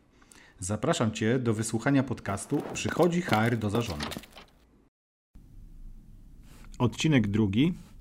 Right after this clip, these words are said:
Benefity pracownicze. Wielkopolska firma z branży produkcyjnej podsumowała roczne wydatki na pakiety benefitów oferowane przez pracodawcę zatrudnionym pracownikom, zleceniobiorcom i osobom współpracującym.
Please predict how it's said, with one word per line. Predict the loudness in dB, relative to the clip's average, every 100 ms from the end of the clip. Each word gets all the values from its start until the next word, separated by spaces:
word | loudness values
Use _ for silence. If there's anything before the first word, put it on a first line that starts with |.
| -12 0
Benefity | 6 6 6 4 2
pracownicze. | 2 2 0 -2 -4 -12 -16 -20 -20 -20 -20 -20 -20 -20 -20 -18 0
Wielkopolska | 2 4 4 4 2 0
firma | 4 6 6
z | 4
branży | 4 4 4
produkcyjnej | 2 2 2 -2 -2 -2 0 0
podsumowała | -2 -4 2 4 6 6 6
roczne | 4 4 4
wydatki | 6 4 2 -6 0 4 4
na | 4
pakiety | 0 -2 0 0
benefitów | 0 0 0 -6 -6 -6 -6
oferowane | -4 0 2 4 6 4
przez | 2 -2
pracodawcę | 0 0 0 0 0 2 4
zatrudnionym | 2 2 2 6 6 4
pracownikom, | 0 -2 0 -2 0 0 0 -2
zleceniobiorcom | 2 4 4 4 4 0 2 2 2
i | 4
osobom | 2 2 2 2
współpracującym. | 0 -4 -6 -6 -6 -8 -8 -12 -14